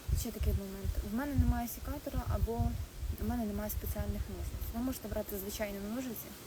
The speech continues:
ну, типу кухонні, які у вас є, чи звичайні канцелярські, і просто відрізати, е, так, щоб, е, відразу був відріз, щоб вона не була пошкоджена. Теж підійде. Е,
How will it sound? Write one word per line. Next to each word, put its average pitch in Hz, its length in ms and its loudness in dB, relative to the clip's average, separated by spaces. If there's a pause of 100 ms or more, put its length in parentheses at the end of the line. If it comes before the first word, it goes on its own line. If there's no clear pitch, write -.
(140)
ну, 240 80 -2
типу - 500 -6
кухонні, 233 300 -4
які 190 160 -6
у 185 40 -6
вас 185 140 -8 (120)
є, - 60 -10 (360)
чи 226 100 0
звичайні 202 400 -2
канцелярські, 202 680 -4
і 202 100 -6
просто 214 320 -6
відрізати, 208 520 0 (640)
е, - 60 -4
так, 269 180 -2
щоб, 208 240 -2
е, 202 200 0 (1120)
відразу 220 300 2
був 208 220 2
відріз, 220 420 0
щоб 208 160 -6
вона 220 200 2
не 214 120 2
була 196 160 0
пошкоджена. - 640 -2 (360)
Теж 208 140 -4
підійде. - 400 -2
Е, - 1000 2